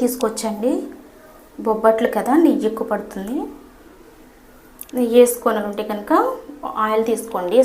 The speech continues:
సన్‌ఫ్లవర్ ఆయిల్ తీసుకోండి. ఒక కప్పు మైదా పిండి తీసుకుని, సారీ, గోధుమ పిండి తీసుకోండి.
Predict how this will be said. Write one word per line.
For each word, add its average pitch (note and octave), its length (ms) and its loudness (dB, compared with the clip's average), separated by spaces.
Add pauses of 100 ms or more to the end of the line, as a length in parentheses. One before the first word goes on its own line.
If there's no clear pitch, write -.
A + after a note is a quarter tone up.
సన్‌ఫ్లవర్ G#3 440 -4
ఆయిల్ G3+ 200 -4
తీసుకోండి. G3 460 -10 (1080)
ఒక A#3+ 60 -2 (120)
కప్పు B3+ 280 0 (300)
మైదా G#3+ 340 0
పిండి G#3 220 -4
తీసుకుని, G#3 400 -10 (220)
సారీ, A3+ 280 0 (140)
గోధుమ G#3 300 -2
పిండి G#3+ 220 -4
తీసుకోండి. G3+ 440 -6